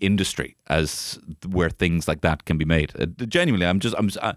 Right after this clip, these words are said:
<laughs> I have no idea why it didn't make me sick to my stomach. That I'm like, you know, I remember when I was getting into skateboarding, I saw a video of Rodney Mullen skateboarding.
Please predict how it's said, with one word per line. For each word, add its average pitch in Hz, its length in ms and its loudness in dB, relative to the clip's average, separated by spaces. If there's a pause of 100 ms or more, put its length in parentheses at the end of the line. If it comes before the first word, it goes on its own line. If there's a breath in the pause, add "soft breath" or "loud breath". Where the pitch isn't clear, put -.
<laughs> - 120 -10
I - 720 0
have 139 180 0
no 131 300 2
idea 110 360 2 (260 loud breath)
why 110 480 2
it 101 100 -2
didn't 101 200 0
make 98 120 2
me 98 80 -6
sick - 240 -2
to - 80 -2
my 87 80 6
stomach. 87 500 0 (480 loud breath)
That 92 200 2
I'm 90 100 2
like, 82 200 0 (100)
you 87 160 -2
know, 107 140 4
I 104 60 0 (200 loud breath)
remember 147 260 0
when 117 220 2
I - 40 2
was 104 80 0
getting 107 200 0
into 92 60 -2
skateboarding, 104 540 2
I 92 40 2
saw 90 200 0
a - 20 0
video 90 260 4
of 87 60 2
Rodney 87 240 2
Mullen 87 300 4
skateboarding. 92 600 0